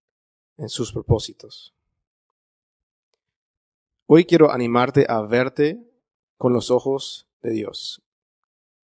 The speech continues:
con su perspectiva. Porque su gracia amorosa es mayor que todo lo que he sido o he hecho.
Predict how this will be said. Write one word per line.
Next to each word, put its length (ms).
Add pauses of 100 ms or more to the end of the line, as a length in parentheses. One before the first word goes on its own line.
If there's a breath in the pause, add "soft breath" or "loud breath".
(240)
con 160
su 240
perspectiva. 640 (2000)
Porque 220
su 300
gracia 600 (220)
amorosa 600 (360)
es 380
mayor 680
que 180
todo 240
lo 240
que 280 (380)
he 160
sido 400
o 280
he 260
hecho. 360